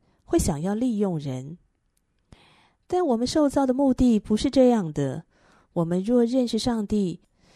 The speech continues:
甚至我们是追求上帝的人，我们就该引导上帝的恩典流向其他人，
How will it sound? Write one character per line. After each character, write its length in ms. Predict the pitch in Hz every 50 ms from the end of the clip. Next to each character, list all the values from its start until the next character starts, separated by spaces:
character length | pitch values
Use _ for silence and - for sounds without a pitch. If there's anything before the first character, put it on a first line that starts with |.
| _ _
甚 200 | - - 269 262
至 160 | 240 - 254 254
我 140 | 226 185
们 140 | 175 180 190
是 120 | - - 247
追 220 | - 285 294 302
求 320 | - - - 196 180 170
上 260 | 185 - - 262 233 220
帝 140 | 214 220
的 100 | 196 180
人， 320 | 160 156 151 143 143 156 185 - _ _ _ _ _ _
我 100 | - -
们 80 | 226 233
就 160 | 254 - 359
该 200 | 311 - 311 311 302
引 240 | - 202 185 214 254
导 220 | 254 240 202 180
上 220 | 196 - 294 277 269
帝 100 | 262 240
的 60 | -
恩 240 | - 294 311 349 359
典 360 | - - 202 170 139 135 156 _
流 320 | - 165 165 151 147 165
向 400 | 202 - - - 269 247 208 175
其 260 | 165 - - - 147 143
他 220 | - 180 170 175
人， 340 | 175 160 156 127 76 -